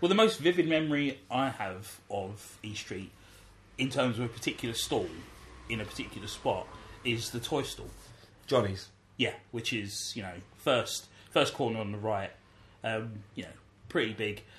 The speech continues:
Speaker 1: And, uh, I don't know if it's still Johnny running it.
Speaker 2: I
Speaker 1: I
Speaker 2: don't
Speaker 1: don't
Speaker 2: know.
Speaker 1: know.
Speaker 2: He's dead, isn't he?
Speaker 1: But y-, it's, I don't know if it's his family, but it just
Speaker 2: Or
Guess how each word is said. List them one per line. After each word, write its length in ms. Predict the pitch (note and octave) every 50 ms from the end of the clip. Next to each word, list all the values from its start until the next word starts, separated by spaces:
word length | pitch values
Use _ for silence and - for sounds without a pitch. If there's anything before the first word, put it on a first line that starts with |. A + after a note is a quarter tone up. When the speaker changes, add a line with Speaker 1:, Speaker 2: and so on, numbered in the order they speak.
| - - - -
Speaker 1:
And, 200 | E3 E3+ E3+ E3+ D#3
uh, 100 | D#3+ D#3+ - - B2+ B2+ A#2+ - -
I 100 | - - - -
don't 100 | G2+ F#2+
know 60 | F#2+
if 100 | - -
it's 120 | G#2+ -
still 140 | - C3 A2+
Johnny 400 | - C3 A#2+ A#2 A#2 A2+ A2+ A#2 - - - - - - - _ - -
running 320 | A#2 B2 B2+ B2+ B2 C3
it. 100 | C3+ B2+
Speaker 2:
I 40 | A#2
Speaker 1:
I 40 | A2+
Speaker 2:
don't 160 | A2 - A#2+
Speaker 1:
don't 80 | G2 G2
Speaker 2:
know. 80 | G2 G2+
Speaker 1:
know. 140 | G2+ F2+ - -
Speaker 2:
He's 140 | G2+ F#2+ G2+
dead, 160 | - B2+ C3+
isn't 140 | C3 C3+ C#3+
he? 100 | E3+ F#3 F#3 - _ - _ _ _
Speaker 1:
But 140 | - E3+ E3+
y-, 420 | D#3+ D#3+ D#3+ D#3 C#3+ - C#3 C3 B2
it's, 160 | C3 B2 - E3
I 240 | C#3+ C3+ C3 B2+ C#3
don't 120 | C#3 C3
know 60 | B2
if 80 | B2 C3
it's 140 | A2 - -
his 140 | A#2 -
family, 640 | - D3+ C#3+ C#3+ C3+ C3+ C3 B2+ B2+ B2+ B2 B2+ - - - - - - - - - -
but 320 | E3+ D#3 C#3+ - - - - -
it 180 | C3+ D3 D3+ C3+
just 260 | - E3 D#3 -
Speaker 2:
Or 40 | -